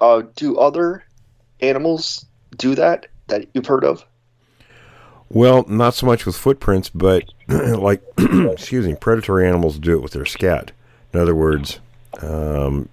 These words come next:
Speaker 2: you know, you'll have one predator in an area that'll m-, mark its territory with scat, and a larger predator will come along and, and actually defecate on that animal's scat, sort of saying, "Now this is my area."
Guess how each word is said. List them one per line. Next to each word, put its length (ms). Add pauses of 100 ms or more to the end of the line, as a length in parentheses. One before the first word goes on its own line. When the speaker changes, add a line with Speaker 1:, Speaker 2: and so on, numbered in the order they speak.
(120)
Speaker 2:
you 160
know, 100
you'll 240
have 140
one 140
predator 380
in 60
an 100
area 220
that'll 360 (340)
m-, 120 (120)
mark 240
its 140
territory 500
with 280 (600)
scat, 580
and 100
a 40
larger 440
predator 400
will 100
come 200
along 280
and, 220
and 120
actually 320
defecate 580
on 240
that 260
animal's 380
scat, 380
sort 220
of 60
saying, 300 (500)
"Now 180
this 200
is 140
my 220
area." 380